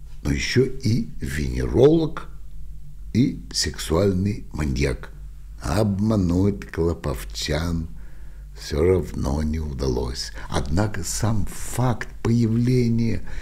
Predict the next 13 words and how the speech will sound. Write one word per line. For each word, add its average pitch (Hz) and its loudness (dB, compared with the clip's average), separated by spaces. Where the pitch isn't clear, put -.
в 98 0
городе 101 2
такого 110 2
всемирно 117 4
известного 98 2
шедевра 85 0
"Не 95 2
мог 101 2
не 80 0
радовать". 80 -2
Он 101 4
опровергал 104 2
утверждение 104 2